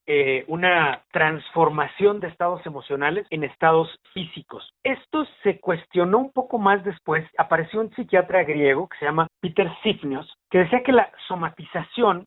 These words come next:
estaba muy relacionada con otro problema que él llamaba alexitimia. Y la alexitimia era la incapacidad para reconocer los propios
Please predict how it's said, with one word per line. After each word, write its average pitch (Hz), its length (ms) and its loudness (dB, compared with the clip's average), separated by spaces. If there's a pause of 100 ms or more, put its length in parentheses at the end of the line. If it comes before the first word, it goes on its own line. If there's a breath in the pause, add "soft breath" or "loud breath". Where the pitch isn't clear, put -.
(100)
estaba 214 300 0
muy 233 160 4
relacionada 185 500 2
con 147 240 -8
otro - 280 -2
problema 180 480 0 (340 soft breath)
que 165 140 -2
él 175 100 -2
llamaba 175 300 4
alexitimia. 165 1120 -6 (260)
Y 180 40 -8
la 185 100 4
alexitimia 196 960 -4
era 208 420 4
la 160 180 -4
incapacidad 160 920 0 (160)
para 147 480 4
reconocer 156 880 -2
los 240 200 -4
propios 180 360 -6